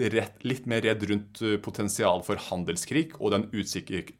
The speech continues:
usikkerheten det vil skape, og at det vil, kan trekke litt i tid, men også at det vil redusere potensialet for økonomisk vekst globalt på mellomlang,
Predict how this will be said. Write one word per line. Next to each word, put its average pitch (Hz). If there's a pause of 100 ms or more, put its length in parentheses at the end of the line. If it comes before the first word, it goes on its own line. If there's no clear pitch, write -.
usikkerheten 95
det 90
vil -
skape, -
og 107
at -
det 101
vil, 92
kan 98
trekke 92
litt -
i 98
tid, 220 (520)
men 123
også 117
at 107
det 101
vil 104
redusere 98 (1300)
potensialet 92
for 95 (220)
økonomisk 90
vekst -
globalt 101 (260)
på 98
mellomlang, 85